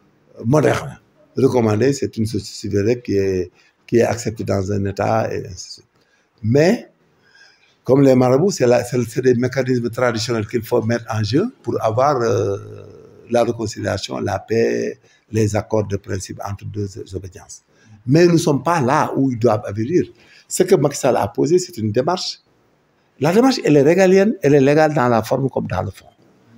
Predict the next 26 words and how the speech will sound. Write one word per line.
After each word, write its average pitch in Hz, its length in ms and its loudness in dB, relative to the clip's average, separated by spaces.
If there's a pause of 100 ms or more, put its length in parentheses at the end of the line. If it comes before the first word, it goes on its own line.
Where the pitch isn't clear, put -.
(760)
L'Assemblée 165 420 2
nationale, 151 460 0
qui 135 120 0
est 135 60 2
une 127 160 -2
institution 143 380 -2
séparée, - 640 -2
individuelle, 151 720 -2 (840)
qui, 123 160 -6
qui, 113 180 -12
qui, 113 220 -10
qui, 117 200 -12
qui 160 140 -2
entre 185 260 0
dans 123 160 0
les 117 180 0
trois 170 340 2
institutions 208 420 -2
du 104 120 -4
pays, 143 560 -2
le 98 80 -8
pouvoir 113 340 -2
législatif, 107 460 -4
judiciaire 110 560 -6
et 107 180 -6
exécutif, 104 560 -10